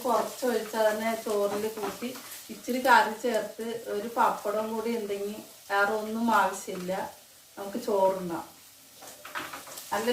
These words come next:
ടേസ്റ്റി ആയിട്ടുള്ള വഴുതനങ്ങ കറിയാണ്. ഇപ്പം നിറച്ച് ഞാൻ മുളക് പൊടി എടുത്തിട്ടുണ്ട്. അതുപോലെ മല്ലിപ്പൊടി രണ്ട് സ്പൂൺ, ഈ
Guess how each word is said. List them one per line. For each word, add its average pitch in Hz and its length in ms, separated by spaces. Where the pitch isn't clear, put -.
ടേസ്റ്റി 233 560
ആയിട്ടുള്ള 233 480
വഴുതനങ്ങ 208 540
കറിയാണ്. 180 440
ഇപ്പം 262 220
നിറച്ച് 226 480
ഞാൻ 226 180
മുളക് 196 320
പൊടി 202 240
എടുത്തിട്ടുണ്ട്. 175 540
അതുപോലെ 233 400
മല്ലിപ്പൊടി 233 640
രണ്ട് 226 340
സ്പൂൺ, 226 220
ഈ 233 140